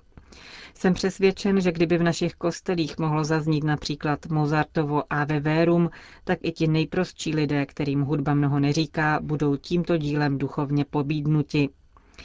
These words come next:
Na neštěstí totéž nelze říci o kytarových popěvcích, uvedl Muti.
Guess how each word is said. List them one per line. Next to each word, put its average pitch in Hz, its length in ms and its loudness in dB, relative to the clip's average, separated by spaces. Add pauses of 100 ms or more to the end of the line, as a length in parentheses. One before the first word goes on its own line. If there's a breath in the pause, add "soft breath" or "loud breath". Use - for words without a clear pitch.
(320 loud breath)
Na 190 100 6
neštěstí 185 560 0
totéž 165 380 0
nelze 170 340 2
říci 147 340 -4
o 156 100 -6
kytarových 143 560 -2
popěvcích, 156 960 -2
uvedl 135 360 -2
Muti. 143 440 2